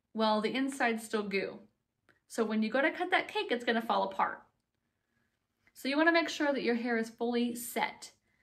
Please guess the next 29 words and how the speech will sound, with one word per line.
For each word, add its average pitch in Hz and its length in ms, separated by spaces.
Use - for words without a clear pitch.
That 269 180
also 349 400
goes, 233 440
um, 214 300
with 214 320
when 220 120
you're 220 100
using 214 200
heat. - 540
A 202 40
Conair 226 680
Walmart 233 640
curling 202 380
iron 180 480
that 196 80
I've 196 80
had 208 440
forever. 208 600
It 214 80
actually 226 380
probably, 226 500
oh, 381 160
it 285 80
doesn't 294 240
look - 160
dirty, - 300
good. - 380
<laughs> - 260
Um, 220 540